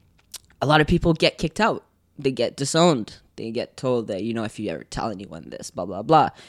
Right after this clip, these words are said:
All I got was love from my family, from my friends. So I can't say I've had it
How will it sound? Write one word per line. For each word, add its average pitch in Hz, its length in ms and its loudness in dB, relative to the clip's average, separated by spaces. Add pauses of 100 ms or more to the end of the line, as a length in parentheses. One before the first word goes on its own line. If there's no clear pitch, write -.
(280)
All 151 200 8
I 139 80 8
got 139 280 6
was 123 200 -6
love 95 320 -12 (600)
from 143 260 2
my 123 140 0
family, 160 320 2
from 135 160 -8
my 113 80 -6
friends. 131 500 -4
So 156 200 6
I 147 180 2
can't 202 320 0
say 185 240 6
I've 135 80 2
had 160 220 4
it 135 180 0